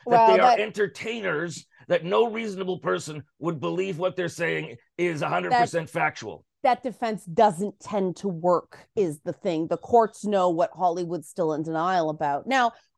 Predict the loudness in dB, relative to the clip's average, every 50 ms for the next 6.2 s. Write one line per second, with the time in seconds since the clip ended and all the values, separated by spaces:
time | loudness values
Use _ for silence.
0 | _ _ 4 6 6 6 4 2 -2 -4 -4 -4 -2 -2 -2 -2 -4 -6 -8 -12
1 | _ _ _ _ -6 0 0 0 0 0 -6 -6 -4 -4 -4 -2 -4 -6 -6 -6
2 | -6 -4 -4 -4 -6 -6 -10 _ _ _ _ _ _ _ -8 -6 -6 -6 -2 -2
3 | 0 0 0 0 -2 -4 -6 -8 -8 -8 -10 -14 -4 -2 0 2 2 2 0 -2
4 | -4 -8 -8 -8 -4 -2 -2 -4 -4 -8 -6 -4 -4 -2 -2 -4 -6 -8 -10 -8
5 | -8 -6 -6 -6 -6 -4 -4 -4 -4 -4 -8 -10 -8 -8 -10 -8 -8 -6 -6 -4
6 | -6 -8 -8